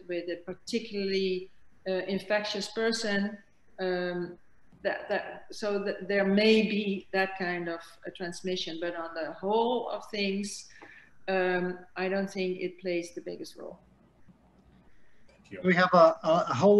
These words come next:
Speaker 3: lot of questions. I'm not sure we can address them all. We're reaching, uh, the end of our talk. Can you, in thirty seconds, thirty seconds, Marion, which is very, very short, just address the issue of superinfection? Give us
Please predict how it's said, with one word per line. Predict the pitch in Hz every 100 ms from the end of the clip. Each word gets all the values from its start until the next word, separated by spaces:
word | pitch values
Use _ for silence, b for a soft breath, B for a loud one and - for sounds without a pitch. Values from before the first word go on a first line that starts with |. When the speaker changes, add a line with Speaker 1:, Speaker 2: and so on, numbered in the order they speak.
| 196
Speaker 3:
lot | 185
of | 180
questions. | - 160 - - 196 190
I'm | 175 170 180
not | 175
sure | - 180 175
we | -
can | 175 170
address | 180 175 -
them | 170 151
all. | 151 175
We're | 165 165
reaching, | 180 - 180 160 160 156 156
uh, | 151 151 135 147
the | 170 175 175
end | 170 143 - - - - - - 156
of | 160
our | 156 160 156 180
talk. | 170 185 - - b b - - 214
Can | 208
you, | 214 214
in | 196 -
thirty | 254 240 - -
seconds, | 208 - 143 120 117 - - -
thirty | 214 208 - 180
seconds, | 170 151 143 131 147
Marion, | 139 135 139
which | 135 165
is | 151 190
very, | 208 185
very | 185 165
short, | - 147 127 B B B -
just | 233 233
address | 226 175 220 220 - - - - -
the | 214 -
issue | 208 - 202
of | 196 -
superinfection? | 233 208 180 147 135 113 - 117 - - - - - - - -
Give | 190
us | 196